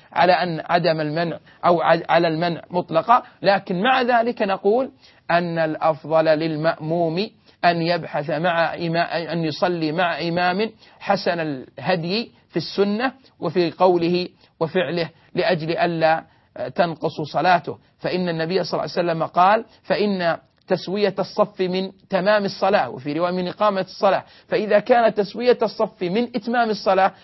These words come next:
فإن قراءة الفاتحة من إتمامها ولا شك، فهو من إتمامها الواجب، وعلى هذا ف-، ف-، وعلى هذا فإن الراجح والله أعلم صحة الصلاة. ومع ذلك فإنه إذا علم المأموم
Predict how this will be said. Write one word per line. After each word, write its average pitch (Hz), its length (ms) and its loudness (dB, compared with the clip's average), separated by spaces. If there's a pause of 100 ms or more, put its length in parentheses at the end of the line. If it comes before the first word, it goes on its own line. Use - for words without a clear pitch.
فإن 180 380 -4
قراءة 156 540 -2
الفاتحة 147 480 -6
من 147 160 -8
إتمامها 151 580 -6
ولا 175 260 4
شك، - 220 -6 (260)
فهو 151 260 0
من 160 140 -4
إتمامها 175 500 -4
الواجب، 165 460 4 (300)
وعلى 156 260 2
هذا 175 440 2 (300)
ف-، 156 60 0
ف-، 156 440 -4
وعلى 175 320 4
هذا 175 420 0 (160)
فإن 175 360 0
الراجح 156 520 -2
والله 160 240 2
أعلم 147 220 0
صحة 180 380 -4
الصلاة. 208 400 0 (240)
ومع 175 340 2
ذلك 180 320 0
فإنه 165 560 -4
إذا 165 200 2
علم 170 360 4
المأموم 160 640 -2